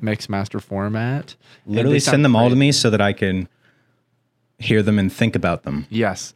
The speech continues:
Speaker 1: I love that. I love that. Dude, sometimes I'll just be listening to a portion of a song I wrote, at least, at least right now,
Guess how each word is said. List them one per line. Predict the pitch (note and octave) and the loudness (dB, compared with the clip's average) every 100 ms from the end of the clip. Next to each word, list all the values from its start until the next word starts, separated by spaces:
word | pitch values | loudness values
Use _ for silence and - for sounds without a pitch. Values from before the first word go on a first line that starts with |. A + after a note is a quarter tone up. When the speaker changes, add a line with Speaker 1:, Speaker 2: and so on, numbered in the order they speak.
| A#2+ | -6
Speaker 1:
I | |
love | G#2+ G#2 F#2+ | -4 -4 -4
that. | - - _ _ _ _ | -10 -12 _ _ _ _
I | A2 | -10
love | G2 G2 | -8 -10
that. | G2+ - _ _ _ _ _ - | -12 -16 _ _ _ _ _ 0
Dude, | D3 | 0
sometimes | C#3 C#3+ C3+ F3+ F#3 F#3 - | 0 0 0 0 -2 -4 -4
I'll | A2+ | -2
just | B2 C3 | -2 -2
be | C3+ | 0
listening | A2+ - B2 A2 | 0 0 -4 -2
to | - A2 G2+ F#2+ _ _ _ _ | -2 -2 -2 -6 _ _ _ _
a | A2+ | -14
portion | - A#2+ A2+ A#2+ | -6 -6 -4 -6
of | |
a | G#2+ | -6
song | G#2+ G#2 | -4 -2
I | A2 | 0
wrote, | A2+ A#2+ B2 _ _ _ - | 0 0 -2 _ _ _ -2
at | |
least, | C3+ B2+ - | 0 0 0
at | C#3 | 2
least | C3 | 2
right | A2+ A2+ G2+ | 2 0 0
now, | G#2 G2+ A2+ | 0 0 -2